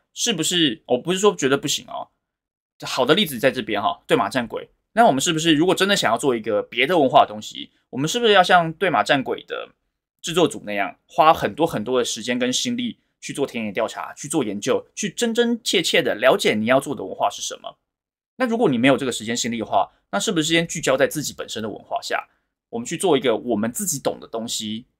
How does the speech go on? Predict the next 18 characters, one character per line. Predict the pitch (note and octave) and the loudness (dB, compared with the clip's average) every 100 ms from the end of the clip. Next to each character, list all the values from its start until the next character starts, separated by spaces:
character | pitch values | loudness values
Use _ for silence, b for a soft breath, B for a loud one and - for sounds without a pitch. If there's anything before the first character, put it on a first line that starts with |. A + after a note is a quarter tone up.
| _ | _
啊？ | G#2+ | -8
我 | |
们 | A2+ | -4
先 | F3 | -4
做 | G3+ | -2
个 | C#3+ | -4
自 | C#3 | -4
己 | F3 B2+ | -4 -2
懂 | G#2+ | -4
的 | F#2 F#2+ | -6 -8
东 | A2+ A#2 | -8 -8
西， | - A2 A2 _ _ - | -8 -8 -10 _ _ -14
然 | G#2 | 0
后 | A#2+ B2 A2+ A2+ _ _ _ _ _ _ _ _ | 4 6 4 0 _ _ _ _ _ _ _ _
把 | A#2+ | 0
它 | D3 D#3 | 2 4
做 | G#3 E3 | 4 2
好 | - A2 - | 2 -2 -2